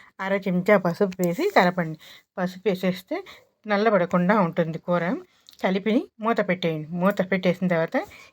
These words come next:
ఇదంతా నూనెలో మగ్గుతూ ఉంటుంది. మధ్య మధ్యలో మీరు కలుపుకోండి. మధ్య మధ్యలో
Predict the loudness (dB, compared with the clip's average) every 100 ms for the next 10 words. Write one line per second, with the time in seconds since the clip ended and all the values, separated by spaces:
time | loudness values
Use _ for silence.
0 | -8 0 0 2 4 4 6 6 6 6
1 | 6 4 2 2 6 6 4 2 4 4
2 | 4 4 2 4 2 4 2 2 0 0
3 | -4 -4 -6 -14 -20 -20 -16 -8 0 2
4 | 4 2 2